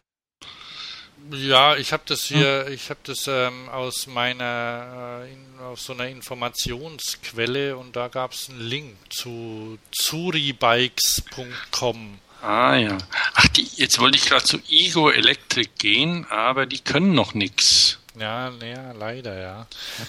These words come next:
Speaker 2: Dauerlich. Jetzt weiß ich gar nicht, wie dieses Mikrofalt E-Bike aussieht. Da fällt mir ein, was wir vergessen haben, das ist, ähm, iPedelec.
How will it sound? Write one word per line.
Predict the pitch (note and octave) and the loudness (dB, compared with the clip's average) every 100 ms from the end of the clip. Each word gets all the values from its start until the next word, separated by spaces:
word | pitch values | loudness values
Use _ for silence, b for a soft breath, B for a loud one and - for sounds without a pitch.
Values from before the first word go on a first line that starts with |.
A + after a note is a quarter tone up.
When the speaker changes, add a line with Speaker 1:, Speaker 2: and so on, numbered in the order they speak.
| B _ | B _
Speaker 2:
Dauerlich. | - C3+ D3 F2+ F2+ - - - - - _ _ _ B B | -2 4 4 4 -2 -2 -4 -8 -14 -20 _ _ _ B B
Jetzt | - - | -4 4
weiß | G#2+ B2+ | 4 6
ich | C3+ | 4
gar | B2 A#2+ | 4 4
nicht, | A#2+ | 4
wie | A#2 | 0
dieses | A#2 A#2+ B2+ - - | -2 0 4 4 4
Mikrofalt | A#2 C#3+ - C3+ - B2+ A2 A#2 - | 2 0 -2 -4 0 4 4 4 0
E-Bike | A#2+ B2 - A2 G#2+ | 2 2 4 2 2
aussieht. | A#2 A2+ D#3 D3 G2 F#2+ - B B B B B B - | 0 0 2 4 2 0 -6 B B B B B B 2
Da | G#2+ | 4
fällt | A2+ D#3 | 6 4
mir | E3 | 4
ein, | D#3 D3+ | 2 4
was | D3 | 2
wir | D3 | 0
vergessen | D3 C3 B2+ - D#3 | 0 2 4 4 2
haben, | D#3 | -2
das | D#3 - | -2 -2
ist, | E3 D3+ - - | 2 4 4 2
ähm, | C#3+ C#3 C3+ C#3 | 0 2 2 0
iPedelec. | - D#3 F#3+ - B2 G#2 F2+ F2 - | 4 4 4 2 0 0 -4 -6 -6